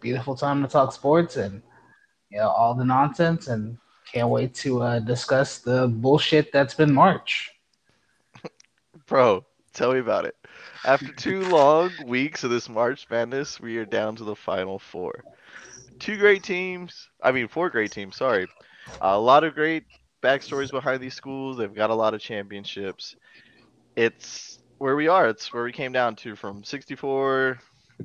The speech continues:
Speaker 2: sixty-eight if you count the playing games. But here we are, the Final Four.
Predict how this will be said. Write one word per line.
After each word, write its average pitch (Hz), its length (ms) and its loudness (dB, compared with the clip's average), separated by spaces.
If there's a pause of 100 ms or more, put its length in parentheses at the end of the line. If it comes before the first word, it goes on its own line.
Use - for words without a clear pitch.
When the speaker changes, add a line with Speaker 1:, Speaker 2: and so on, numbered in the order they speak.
Speaker 2:
sixty-eight 104 440 -6
if 101 80 -14
you 95 80 -18
count 98 220 -8
the 98 40 -20
playing 98 260 -8
games. 98 340 -14 (880)
But 117 160 -4
here 127 100 -2
we 127 80 -2
are, 110 140 4
the 101 80 -2
Final 113 280 -2
Four. 104 380 -8